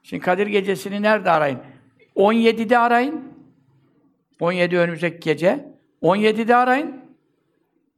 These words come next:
Ya da on dokuzda arayın. Şimdi orada yani bu hadis-i şeriflerde ben bunları mümkün mertebe tetebbuat yaptım. Yani teharrav arayın, işte iltemisu,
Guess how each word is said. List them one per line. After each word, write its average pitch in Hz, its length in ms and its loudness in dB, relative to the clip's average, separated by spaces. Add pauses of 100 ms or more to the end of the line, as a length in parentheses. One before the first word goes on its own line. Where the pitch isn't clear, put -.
(280)
Ya 175 140 0
da 233 60 2
on 214 180 0
dokuzda 170 380 0
arayın. 107 380 -4 (640)
Şimdi 185 220 -8
orada 240 680 0 (260)
yani 185 380 -2
bu 214 440 -2 (140)
hadis-i 214 340 -4
şeriflerde 190 580 -2
ben 107 120 -2
bunları 101 260 0
mümkün - 320 -8
mertebe 190 400 -4
tetebbuat 208 580 -4
yaptım. 156 520 -6 (760)
Yani 151 140 0
teharrav 180 760 0
arayın, 165 480 0
işte - 220 -10
iltemisu, 170 840 -4